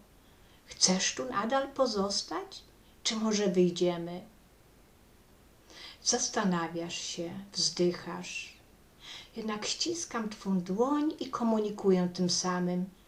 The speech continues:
"Wytrwaj, to taki ważny dla ciebie czas.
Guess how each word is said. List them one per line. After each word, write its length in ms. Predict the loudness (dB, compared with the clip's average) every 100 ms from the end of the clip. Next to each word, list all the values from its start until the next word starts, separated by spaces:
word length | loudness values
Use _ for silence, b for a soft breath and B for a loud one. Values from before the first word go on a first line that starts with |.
| b b b -10
"Wytrwaj, 720 | -8 -6 -8 -10 -8 -6 -6 -8 -14 -20 -20 B B B B
to 100 | -6 -6 0
taki 440 | 0 0 -2 -2
ważny 460 | 2 4 4 4 4
dla 180 | 4 4
ciebie 320 | 2 4 2
czas. 640 | 2 0 0 -4 -8 -14